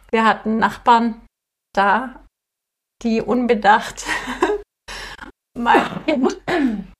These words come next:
in den Kopf gepflanzt haben, dass der Nikolaus ja vielleicht einen Bagger gebracht hat. Und dann war halt in diesem Nikolaus, äh, Päckchen kein Bagger drin.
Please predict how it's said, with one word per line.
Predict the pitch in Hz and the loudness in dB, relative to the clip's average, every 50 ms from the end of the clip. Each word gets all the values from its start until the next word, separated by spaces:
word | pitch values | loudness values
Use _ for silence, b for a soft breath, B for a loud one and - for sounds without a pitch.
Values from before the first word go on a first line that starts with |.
| _ _ _ - - | _ _ _ -2 0
in | 254 254 254 | 2 2 4
den | 254 247 247 240 | 4 2 2 2
Kopf | - 277 262 269 - - | 4 4 4 2 2 2
gepflanzt | 262 247 247 - 262 226 220 220 214 208 - - | 2 2 2 2 2 2 2 2 0 -4 -6 -2
haben, | 220 233 202 202 233 233 240 240 - 214 226 | 2 2 2 2 2 -2 -6 -8 -8 -8 0
dass | - 208 214 214 | 0 0 0 0
der | - 190 202 | -2 -4 -4
Nikolaus | 226 220 - 247 214 202 196 214 - | -4 -2 -2 0 2 2 0 0 0
ja | - 208 | -4 -6
vielleicht | - - - - - - 339 - - | -6 -4 -2 0 0 0 0 -4 -4
einen | - 269 269 240 233 | -2 0 0 0 2
Bagger | - 240 247 233 226 208 | 2 2 2 2 -2 -4
gebracht | 175 170 - - - 240 - - - - | -4 -6 -8 -4 -4 -4 -4 -4 -4 -6
hat. | - - - - | -6 -6 -6 -6
Und | 254 240 214 | -8 -6 -4
dann | 185 170 165 | -4 -4 0
war | 165 190 226 226 | 4 4 4 4
halt | 240 226 226 214 | 4 0 0 0
in | 190 208 208 | -2 -2 -2
diesem | 208 208 - 202 196 | -2 -4 -6 -6 -6
Nikolaus, | 196 214 214 - 208 - 196 196 185 202 208 208 - | -6 -6 -6 -4 -2 0 2 2 2 0 -2 -6 -8
äh, | - - 180 180 180 | -6 -4 -4 -4 -4
Päckchen | - - 226 214 - - - 220 220 - | -6 -8 -10 -10 -10 -10 -10 -8 -8 -6
kein | - - 269 233 226 220 | 0 2 2 2 4 4
Bagger | 175 165 156 156 160 | 2 2 0 0 -4
drin. | 156 - - 156 - | -6 -6 -12 -12 -12